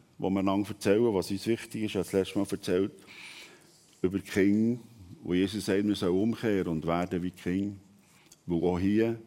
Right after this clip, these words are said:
der Himmel hineingehört. Und wenn Jesus sagt, wir sollen umkehren,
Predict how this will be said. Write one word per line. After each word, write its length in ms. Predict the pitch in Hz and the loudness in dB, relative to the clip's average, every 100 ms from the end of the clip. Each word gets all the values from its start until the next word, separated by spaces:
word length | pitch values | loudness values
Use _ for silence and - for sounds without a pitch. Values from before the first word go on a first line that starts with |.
| - _ _ 90 | -20 _ _ -4
der 60 | |
Himmel 340 | 90 104 101 98 | 0 2 2 2
hineingehört. 500 | 104 101 98 92 - _ _ _ _ _ _ _ _ _ _ _ _ - - | 0 -4 -10 -10 -14 _ _ _ _ _ _ _ _ _ _ _ _ -20 -4
Und 140 | 87 | 2
wenn 80 | 101 | 4
Jesus 260 | 117 120 - | 2 0 0
sagt, 240 | 110 117 | 0 0
wir 60 | 110 | -2
sollen 280 | 104 101 | 0 2
umkehren, 720 | 104 120 - 104 87 80 76 | 2 0 -2 -2 -2 -4 -8